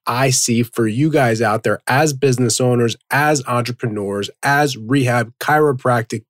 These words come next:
business owner entrepreneurs.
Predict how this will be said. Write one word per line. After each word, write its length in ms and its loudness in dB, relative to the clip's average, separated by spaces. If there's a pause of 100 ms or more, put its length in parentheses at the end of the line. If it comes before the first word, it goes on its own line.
business 420 2
owner 360 -6 (440)
entrepreneurs. 880 -4